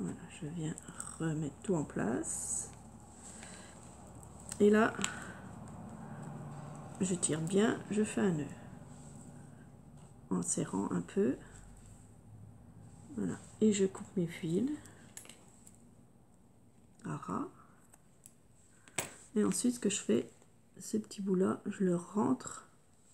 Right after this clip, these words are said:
à l'intérieur. Voilà, pour plus qu'on le voit. Il a disparu. Et voilà. Je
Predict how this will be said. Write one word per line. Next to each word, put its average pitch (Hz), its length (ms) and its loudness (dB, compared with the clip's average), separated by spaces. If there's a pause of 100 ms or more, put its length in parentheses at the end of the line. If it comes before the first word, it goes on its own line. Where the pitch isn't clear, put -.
(640)
à 214 60 4
l'intérieur. 185 760 4 (1800)
Voilà, 262 300 0 (300)
pour 208 140 -8
plus 254 200 6
qu'on 247 160 4
le 240 140 6
voit. 190 260 0 (680)
Il 208 120 4
a 170 80 6
disparu. 170 400 -4 (3500)
Et 180 180 -4
voilà. - 240 -14 (760)
Je - 120 -20